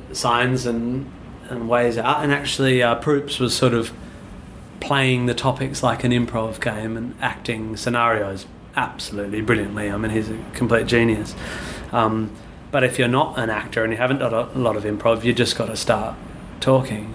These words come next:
And, uh, and that's interesting to me 'cause I, I've done a bit of, I've watched a lot of improv 'cause I used to play piano for an improv troupe. Um, and, uh, this is a very different thing. It really is proper free-falling. It's cool.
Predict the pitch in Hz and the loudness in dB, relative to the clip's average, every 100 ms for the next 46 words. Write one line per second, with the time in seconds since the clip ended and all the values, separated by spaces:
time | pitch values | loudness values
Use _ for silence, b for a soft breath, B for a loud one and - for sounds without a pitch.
0 | B B B B - - 110 101 104 104 | B B B B -10 -2 -2 0 2 2
1 | 104 104 104 - - - - - 127 123 | 2 -2 -6 -12 -14 -16 -18 -6 0 0
2 | - 123 120 - 113 107 117 113 113 120 | 2 0 0 -4 -4 -4 -4 -4 -4 -2
3 | 123 123 131 127 117 110 131 120 131 - | 0 0 0 -2 -2 0 2 2 0 -6
4 | - B B B B - 104 110 127 131 | -14 B B B B -6 -2 2 2 2
5 | - 107 101 101 104 107 110 - 113 110 | -2 0 0 0 0 0 0 0 0 0
6 | - - 113 107 - 120 120 113 117 110 | -2 0 -2 0 0 2 2 0 -6 -6
7 | 107 - 113 110 - 110 107 B B B | -6 -4 -6 -4 -2 0 -2 B B B
8 | B B 113 107 104 101 104 - - - | B B 0 2 2 0 -4 -10 -12 -12
9 | - 117 110 110 110 107 104 107 107 - | -6 -2 0 0 2 2 0 -2 -6 -2
10 | 131 127 139 135 123 147 143 120 - 120 | 0 0 2 2 4 4 4 4 0 -2
11 | 123 110 104 120 123 127 131 123 110 107 | 0 0 -2 -4 -4 2 4 4 4 0
12 | 104 - 117 117 - 113 110 110 107 - | -2 0 0 -2 -4 -4 -4 -4 -6 -8
13 | - - - 123 | -10 -6 -2 -2